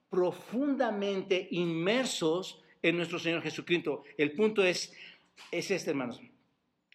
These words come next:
Habla de una comunión íntima,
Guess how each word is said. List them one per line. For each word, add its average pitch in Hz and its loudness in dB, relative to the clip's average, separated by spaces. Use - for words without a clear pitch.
Habla 190 4
de 151 4
una 214 2
comunión 160 2
íntima, 160 0